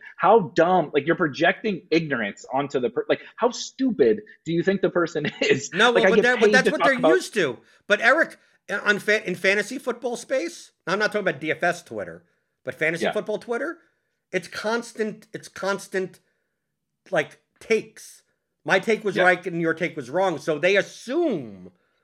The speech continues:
Speaker 2: right? When, when you say, when you say, "Oh, Kyle Pitts," or whatever, they, the person reading that coming from fantasy football Twitter is, they're used to seeing that as,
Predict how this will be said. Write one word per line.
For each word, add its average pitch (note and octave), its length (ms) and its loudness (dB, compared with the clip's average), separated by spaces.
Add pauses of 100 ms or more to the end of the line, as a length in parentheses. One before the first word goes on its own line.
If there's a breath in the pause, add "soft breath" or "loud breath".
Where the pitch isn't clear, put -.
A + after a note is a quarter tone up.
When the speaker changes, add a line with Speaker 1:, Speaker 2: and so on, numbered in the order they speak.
(720)
Speaker 2:
right? G#3 200 4
When, A3+ 200 0
when A3 120 2
you A#3 80 -6
say, A#3+ 160 2
when A3+ 160 -2
you A#3 60 -4
say, A3+ 400 0 (160)
"Oh, G#3 220 4
Kyle G3+ 300 4
Pitts," G#3+ 280 -6
or F3+ 60 -6
whatever, E3 380 0 (280 soft breath)
they, F#3+ 240 0 (140)
the E3+ 80 -2
person B3 420 -2
reading G#3 260 -2
that D#3 240 0
coming E3+ 220 -4
from D3 200 -10
fantasy D#3+ 400 -2
football C#3 440 -8
Twitter E2+ 440 -14 (460)
is, D3+ 280 -8 (360)
they're F#3+ 180 4
used A#3+ 260 -4
to F#3 60 -14
seeing F#3+ 260 0
that E3+ 160 4
as, D3+ 360 2